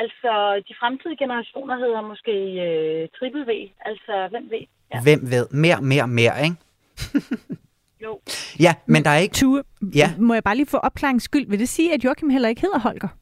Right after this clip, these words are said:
Speaker 2: Han hedder Holger, men der er ikke nogen
Speaker 3: Okay.
Speaker 2: bindestreg i,
Speaker 3: Der er ikke
Speaker 2: så
Speaker 3: nogen
Speaker 2: han hedder ikke
Speaker 3: bindestreg.
Speaker 2: Holger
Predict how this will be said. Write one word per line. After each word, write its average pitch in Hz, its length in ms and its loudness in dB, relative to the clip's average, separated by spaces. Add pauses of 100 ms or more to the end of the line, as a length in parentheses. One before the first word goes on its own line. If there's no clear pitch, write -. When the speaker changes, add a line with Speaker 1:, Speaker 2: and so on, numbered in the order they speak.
(320)
Speaker 2:
Han 156 160 4
hedder 170 220 6
Holger, 131 320 4
men 131 160 0
der 117 60 2
er 113 60 4
ikke 139 120 2
nogen 262 120 4
Speaker 3:
Okay. - 100 0
Speaker 2:
bindestreg 113 500 0
i, 95 120 -6
Speaker 3:
Der 120 60 0
er - 40 2
ikke 208 80 -2
Speaker 2:
så 123 60 2
Speaker 3:
nogen 104 140 2
Speaker 2:
han 113 80 2
hedder 104 140 4
ikke 135 160 2
Speaker 3:
bindestreg. 131 280 0
Speaker 2:
Holger 113 100 2